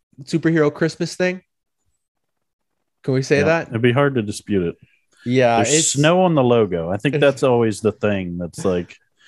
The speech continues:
Speaker 2: "Is there snow on the <laughs> studio logo? Okay, it's Christmas."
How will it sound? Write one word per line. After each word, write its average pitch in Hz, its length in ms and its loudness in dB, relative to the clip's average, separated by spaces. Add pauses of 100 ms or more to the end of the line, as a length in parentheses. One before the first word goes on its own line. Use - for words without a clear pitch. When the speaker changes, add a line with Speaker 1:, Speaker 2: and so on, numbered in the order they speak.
(400)
Speaker 2:
"Is 104 140 -2
there 113 120 2
snow 147 320 2
on 151 100 2
the 131 60 0
<laughs> - 120 -4
studio 135 400 0
logo? 117 560 -2
Okay, 90 180 -8
it's - 160 -14
Christmas." - 440 -16